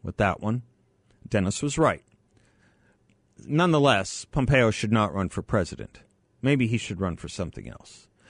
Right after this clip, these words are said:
Speaking of this, we pushed people to run for school board. A lot of them here locally that we pushed and promoted on this show won.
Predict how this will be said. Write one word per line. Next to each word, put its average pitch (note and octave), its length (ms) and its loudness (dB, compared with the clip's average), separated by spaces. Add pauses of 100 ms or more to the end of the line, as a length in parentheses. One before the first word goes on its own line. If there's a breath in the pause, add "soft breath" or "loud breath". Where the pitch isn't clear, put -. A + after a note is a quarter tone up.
(460 loud breath)
Speaking C4 600 2
of G#2 140 0
this, - 400 -12 (100)
we F#3 200 2
pushed - 580 2
people F2+ 520 -6
to A#2 120 0
run F#2 320 0 (120)
for G2 120 -10
school F#2 300 -2
board. F2 260 -4
A B2 60 0
lot D3+ 280 4
of G#3+ 100 0
them B2 160 0
here C3 200 2
locally A#2+ 520 2
that A2+ 140 -4
we A2+ 120 -4
pushed - 360 0
and A2+ 120 2
promoted A#2+ 420 2
on A#2 160 2
this A2+ 140 0
show A#2 440 0 (200)
won. F3+ 320 2